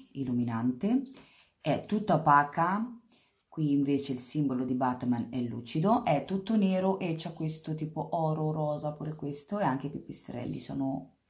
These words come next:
No, i pipistrelli sono opachi, però questo è lucido. Dietro è così. Adesso la apriamo insieme e vi faccio vedere all'interno della palettina. Allora,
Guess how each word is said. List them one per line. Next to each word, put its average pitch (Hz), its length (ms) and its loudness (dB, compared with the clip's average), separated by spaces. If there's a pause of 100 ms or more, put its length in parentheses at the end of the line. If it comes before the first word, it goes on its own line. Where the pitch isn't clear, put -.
(120)
No, 120 180 2
i 120 60 -4
pipistrelli 160 500 -2
sono 123 200 0
opachi, 120 340 -6
però - 200 -12
questo - 280 -10
è - 20 -4
lucido. 160 500 -4 (640)
Dietro 127 340 -4
è - 20 -8
così. 202 520 -2 (1160)
Adesso - 420 -4
la 156 60 0
apriamo 139 340 -2
insieme 131 760 0 (1900)
e 113 220 -8 (140)
vi 165 120 -6
faccio - 320 -6
vedere 123 300 0
all'interno 127 500 0
della 117 200 -4
palettina. 117 760 -8 (680)
Allora, 139 420 -4